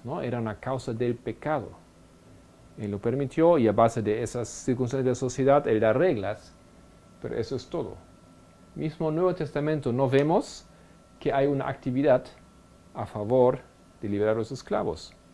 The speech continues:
Pero la cosa está cambiándose, ¿por qué? Porque ahora el pacto ya no es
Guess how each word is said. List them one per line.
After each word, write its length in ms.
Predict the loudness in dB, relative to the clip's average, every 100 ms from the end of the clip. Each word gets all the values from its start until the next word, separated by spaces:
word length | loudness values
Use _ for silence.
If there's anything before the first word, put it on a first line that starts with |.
| -20 -20 -20 -20 _ -20 -20 -20 -20 -4
Pero 220 | 2 2
la 160 | 2 0
cosa 340 | -2 -2 -2
está 340 | -4 -6 -8
cambiándose, 680 | -6 -6 -2 -2 -2 -2 -4
¿por 240 | -4 -6 -2
qué? 400 | 2 2 0 -8 -20 -20 -20 -20 -10
Porque 300 | -2 0 0
ahora 340 | 4 6 6 4
el 160 | 2
pacto 380 | 2 2 2 0
ya 200 | 2 2
no 200 | 2 2
es 420 | 4 4 2 -12